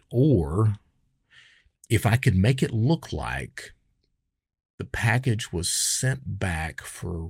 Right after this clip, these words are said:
refund, but it wasn't. I wonder if I could do that." Turns out you can. And the way you do it is called F T I D, fake tracking identification.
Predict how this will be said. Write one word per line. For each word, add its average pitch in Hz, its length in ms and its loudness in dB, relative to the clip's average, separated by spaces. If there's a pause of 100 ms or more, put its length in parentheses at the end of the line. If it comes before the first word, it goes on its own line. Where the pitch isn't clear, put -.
refund, 143 920 -6 (500)
but 80 180 -4
it 71 140 -6
wasn't. 87 640 -6 (1300)
I 87 180 -10
wonder 131 240 0
if - 140 -6
I 104 100 -2
could 76 180 -4
do 60 200 -10
that." - 260 -20 (1040)
Turns 262 240 8
out 220 220 10
you 131 60 10
can. 113 360 6 (480)
And 131 80 8
the 139 60 8
way 139 120 8
you 113 140 8
do 196 300 6
it 165 160 6
is 131 100 2
called 110 280 2
F 104 320 2
T 82 260 4
I 85 240 2
D, 117 300 0
fake - 400 0
tracking 95 440 0
identification. 98 760 2